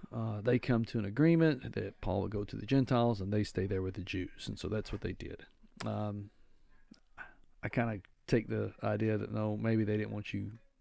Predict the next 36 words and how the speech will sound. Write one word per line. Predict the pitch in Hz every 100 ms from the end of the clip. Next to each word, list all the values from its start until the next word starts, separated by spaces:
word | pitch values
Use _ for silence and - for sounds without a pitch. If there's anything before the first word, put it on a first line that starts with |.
| _ - - _ -
being | 123
a | 104
part | - 123 95 - - -
of | 104
their | 101
movement | 104 110 107 113
because | - 110 104
you | 104
were | 104
teaching | - 131 - 110
things | 107 104
that | -
were | 104
totally, | - 123 120 117 110 - - - - - - - - - - -
'cause | 139
he | 147
was | -
teaching | 143 131
things | 127 113
that |
were | 87
totally | - - 139 131 117 113 107
not | 233 120 113 113 113 107 107 - -
of | 113
the | 107
Jewish | 98 107 98 -
faith. | - 101 90 -
Now | 104
remember, | 110 127 120 120 -
Christianity | - 117 - - 113 113 110 107 107
started | - 107 107 107
out | 107 101 110
with | 104
first | - 101 92 -
century | 95 - 98
Jews | 92 127 104 87 - - -